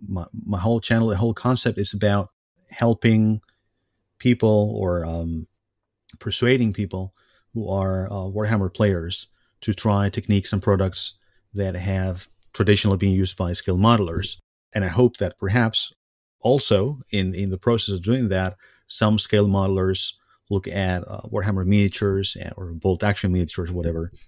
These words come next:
wargaming miniatures, and think, "Hmm, well, the, these miniatures aren't that bad. Those models aren't that bad either. Maybe I should try that." 'Cause I think, you know, the more the merrier. And, uh, I think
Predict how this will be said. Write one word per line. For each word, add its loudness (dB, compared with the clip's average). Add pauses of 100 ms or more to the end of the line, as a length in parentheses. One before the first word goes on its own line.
(180)
wargaming 2
miniatures, -6 (420)
and -4
think, -8
"Hmm, 0
well, -6 (640)
the, -4
these 4
miniatures 2
aren't -2
that 0
bad. 2
Those -2
models 0
aren't -2
that -4
bad -2
either. 0
Maybe 0
I -2
should -4
try 2
that." 0 (440)
'Cause -8
I 0
think, -2 (880)
you -2
know, 0
the 0
more 4
the 0
merrier. 2
And, -6
uh, -6
I -12
think -4